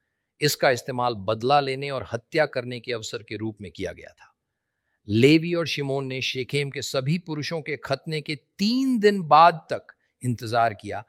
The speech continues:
जब वे शारीरिक रूप से बीमार थे, और तुरंत उनका वध कर दिया। इस कार्य का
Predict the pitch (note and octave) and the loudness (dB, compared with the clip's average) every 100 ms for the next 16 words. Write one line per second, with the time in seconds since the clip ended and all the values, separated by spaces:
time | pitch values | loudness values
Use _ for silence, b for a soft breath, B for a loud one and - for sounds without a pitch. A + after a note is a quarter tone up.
0 | _ _ - C3+ B2+ B2+ - B2 A2 A2+ | _ _ -2 -2 0 -6 0 2 2 2
1 | D3 E3+ G3+ D#3 D3+ D3 - D3 C#3 C#3 | 0 -2 -4 -6 -6 -4 -6 -4 -4 0
2 | C#3 C3+ C3+ C3 - _ _ _ - C3 | -2 -2 -6 -8 -10 _ _ _ 2 2
3 | B2 - D3 D3 F#3+ A3+ A3 - _ C#3+ | 2 -6 0 4 4 4 -4 -16 _ -6
4 | C#3+ D3+ D3 B2 G#2 B2+ C#3 G#2+ - F2+ | -4 0 0 0 0 4 4 2 -4 -12
5 | D#2+ E2 E2 _ _ _ _ _ _ _ | -12 -20 -20 _ _ _ _ _ _ _
6 | _ _ - B3 - - G3 A#3 A#3 A3 | _ _ 2 2 4 10 10 10 4 2
7 | G#3+ | 0